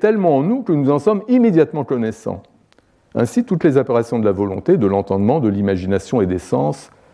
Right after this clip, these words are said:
sont des pensées. Alors, vous avez cette idée que nous l'apercevons immédiatement par nous-mêmes, ou que nous en sommes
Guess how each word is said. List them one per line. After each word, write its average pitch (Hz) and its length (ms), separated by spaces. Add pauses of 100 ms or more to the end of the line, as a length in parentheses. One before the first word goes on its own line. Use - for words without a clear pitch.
(140)
sont - 440
des 107 240
pensées. 101 560 (1120)
Alors, 139 260
vous 127 280
avez 175 320
cette - 320
idée 143 320
que 156 120
nous 131 200
l'apercevons 165 840
immédiatement 165 840 (100)
par 110 140
nous-mêmes, 101 520
ou 127 100
que 151 100
nous 131 200
en 139 100
sommes 170 280